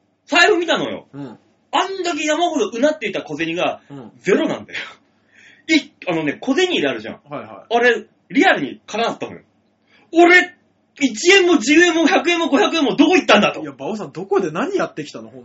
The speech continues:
Speaker 2: 当に。
Speaker 1: 全然覚えてない。札はあったから、
Speaker 2: うん。
Speaker 1: ギリいいとして、
Speaker 2: うん。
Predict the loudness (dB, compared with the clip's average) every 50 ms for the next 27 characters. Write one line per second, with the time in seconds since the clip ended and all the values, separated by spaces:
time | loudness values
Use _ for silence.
0 | -8 2 4 4 4 4 4 2 0 2 2 2 0 0 0 -2 -4 -4 -4 -8
1 | -12 -10 -10 -10 -12 -12 _ _ _ _ _ _ _ _ _ _ _ _ -20 -20
2 | -18 -18 -18 -12 -4 -4 -4 -4 -2 -2 0 0 2 0 0 -2 -4 -6 -6 -4
3 | -4 -4 -4 -4 -6 -8 -14 -20 -20 -10 -4 -2 0 0 0 -2 -4 -6 -6 -8
4 | -8 -12 -12 -10 -8 -8 -8 -8 -12 -16 -18 -20 -20 -20